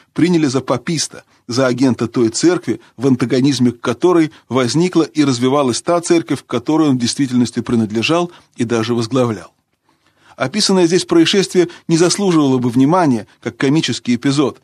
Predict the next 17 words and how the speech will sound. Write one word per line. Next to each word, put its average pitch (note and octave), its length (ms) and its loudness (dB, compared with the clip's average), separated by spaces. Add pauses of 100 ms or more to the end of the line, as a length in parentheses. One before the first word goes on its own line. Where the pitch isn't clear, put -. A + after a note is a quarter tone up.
(160)
если C3+ 240 0
бы C3 100 2
оно C3 140 4
не B2+ 160 4
было B2 140 0
ярким C#3 400 0
показателем C3 640 -2
того B2 280 -2
извращенного A#2 640 -2
представления, D#3 760 0 (180)
какое F#3+ 380 -2
имеет D#3+ 260 2
большинство C3 580 -2
наших A#2 300 -4
соотечественников D3 920 -4
о B2+ 100 -2
церкви, E3+ 480 -2